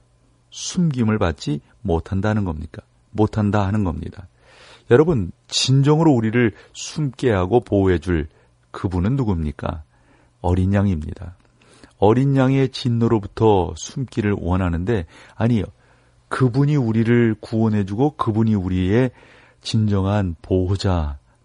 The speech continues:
또 위로자가 되어야 하는데, 뭐 우리를 힘들게 하고, 어, 우리를 뭐 어렵게 하는 그 대상으로부터 우리를 보호해달라고 하니까 이게 있을 수 없다 하는 겁니다. 그렇게 되면 진노의 무서운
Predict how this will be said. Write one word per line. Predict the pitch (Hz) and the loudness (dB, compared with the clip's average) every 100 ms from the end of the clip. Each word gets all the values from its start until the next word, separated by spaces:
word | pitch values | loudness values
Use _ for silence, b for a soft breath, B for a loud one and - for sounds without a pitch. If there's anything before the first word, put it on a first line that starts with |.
| _ | _
또 | 92 87 | -2 0
위로자가 | 82 120 117 101 92 | 0 2 4 2 0
되어야 | 90 101 87 76 | 0 0 0 -2
하는데, | 71 73 110 123 b b b b | -4 -4 -6 -6 b b b b
뭐 | 131 | 0
우리를 | 143 104 101 98 | 0 2 0 0
힘들게 | 92 - 131 107 98 90 | -2 -4 -2 -2 0 -2
하고, | 78 95 117 - b b b b | -2 -4 -6 -8 b b b b
어, | - | -2
우리를 | 120 110 98 104 101 b b _ | 0 2 2 2 0 b b _
뭐 | 95 92 | 0 4
어렵게 | 95 110 98 104 | 6 4 2 0
하는 | 92 90 82 | 2 0 -2
그 | - | -6
대상으로부터 | - 92 98 104 98 98 82 - | -4 -2 0 2 2 0 -2 -4
우리를 | 87 78 85 | -4 -4 -8
보호해달라고 | - 101 95 87 82 76 76 | -2 0 2 0 -2 -2 -4
하니까 | 73 - | -6 -6
이게 | 120 95 110 | -6 -4 -4
있을 | 104 98 - | -4 -6 -8
수 | 80 - | -8 -4
없다 | 90 78 - 101 | -4 -6 -2 -2
하는 | 90 90 | -2 -4
겁니다. | 78 76 - - _ _ _ _ _ _ _ _ _ _ _ _ _ B B B - | -6 -10 -14 -18 _ _ _ _ _ _ _ _ _ _ _ _ _ B B B 0
그렇게 | 127 139 170 | 2 4 4
되면 | 120 92 95 135 165 - | 2 2 0 0 -4 -10
진노의 | - 120 107 98 85 | -2 0 0 0 -2
무서운 | 80 117 - 123 127 | -2 -4 0 2 2